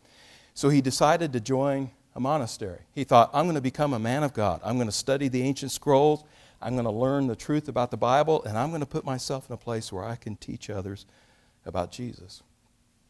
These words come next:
A noble desire, but it never happened. Nicholas Herman joined the monastery, and yet as soon as he joined, the leaders of the monastery kind of put him through some tests, and they thought,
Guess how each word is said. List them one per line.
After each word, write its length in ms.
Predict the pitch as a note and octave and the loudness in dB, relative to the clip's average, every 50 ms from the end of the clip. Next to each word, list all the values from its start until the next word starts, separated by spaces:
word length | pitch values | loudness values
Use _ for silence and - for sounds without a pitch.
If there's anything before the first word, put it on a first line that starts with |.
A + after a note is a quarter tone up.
| _ _ _ - - - G#2 | _ _ _ -20 -18 -16 -14
A 60 | F#2+ | -12
noble 680 | F#2 G#2+ A#2 B2 C#3 D3 D3 C3+ G#2+ G#2 F2 F2 G2+ _ _ _ _ _ _ _ _ | -8 -4 0 4 6 6 6 4 2 -4 -8 -10 -14 _ _ _ _ _ _ _ _
desire, 540 | - A2+ G#2 - G#2+ G#2+ G2+ F2+ E2 D#2+ D#2+ _ _ _ _ _ _ _ _ _ _ _ _ _ _ _ - | -12 -10 -10 -8 -8 -10 -10 -12 -14 -18 -20 _ _ _ _ _ _ _ _ _ _ _ _ _ _ _ -10
but 100 | A2+ G#2 | -8 -8
it 60 | A2 | -6
never 240 | B2 A#2 A2+ B2+ A#2 | -6 -6 -6 -6 -8
happened. 380 | C3 D3+ - - - - D2+ - _ _ _ _ _ _ _ _ _ _ - - _ - - _ | -8 -8 -8 -10 -12 -16 -20 -20 _ _ _ _ _ _ _ _ _ _ -20 -20 _ -20 -14 _
Nicholas 380 | - A#2+ D3 - F3 F3+ E3+ - | 0 0 2 2 2 0 0 2
Herman 240 | D#3 C#3 C#3 C3+ B2+ | 0 2 2 2 2
joined 340 | A2 B2+ B2+ C#3 C#3+ D3+ D3 | 2 2 2 2 2 2 0
the 60 | C3 | 0
monastery, 680 | B2+ B2 C3 A#2+ A2+ - - G#2 G2 F#2+ G2+ A2 A#2 A#2 - - - | 0 0 0 0 -2 -2 -2 -2 0 0 0 0 -2 -4 -8 -12 -8
and 100 | A#2+ A#2 | -6 -4
yet 140 | B2 C3+ C3 | -2 -2 -2
as 60 | B2 | -4
soon 140 | - D3+ D3+ | -2 -2 -2
as 120 | D3+ D3 | -2 -2
he 80 | D3 C#3 | -4 -4
joined, 280 | A#2+ A#2+ G#2+ A2 A2+ | -4 -2 -2 -2 -2
the 60 | G#2+ G2+ | -4 -2
leaders 300 | A2+ C3 C3+ D3 D3 B2+ | -2 0 0 0 -2 -4
of 40 | |
the 60 | - A2+ | -4 -4
monastery 460 | A2 A2+ B2 B2+ - - A#2 G#2 G2+ | -2 -2 -2 -2 -2 -2 -2 -2 -2
kind 200 | - - B2 A2 | -4 -6 -8 -8
of 60 | G#2 | -8
put 140 | - B2 A2 | -6 -4 -4
him 100 | A2 G#2+ | -4 -4
through 140 | G#2+ A2 G#2 | -4 -6 -8
some 180 | - - G#2+ G2 | -6 -8 -10 -10
tests, 320 | - - B2 B2 B2 - | -6 -4 -4 -4 -4 -6
and 60 | A2+ | -8
they 60 | G2 | -8
thought, 520 | F#2 - F#2+ F2+ - - - D3 B2+ A#2 | -4 -2 -2 -2 -4 -6 -12 -10 -10 -12